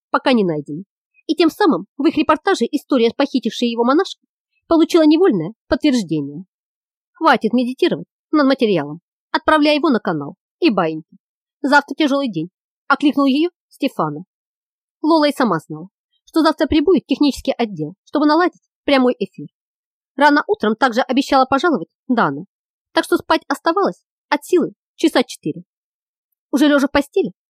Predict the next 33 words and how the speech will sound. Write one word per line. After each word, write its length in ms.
она 160
прочла 360
сообщение, 640
которое 320
ей 140
прислал 400
Капеллини. 560
Написав 480
ему 140
несколько 360
ответных 480
ласковых 400
слов, 200
она 200
счастливо 460
улыбнулась 540
и 80
погрузилась 560
в 60
сон. 320
Ей 180
было 160
приятно, 460
что 160
он 80
ничуть 260
не 120
обиделся 400
на 100
то, 160
что 200
она 160
прервала 380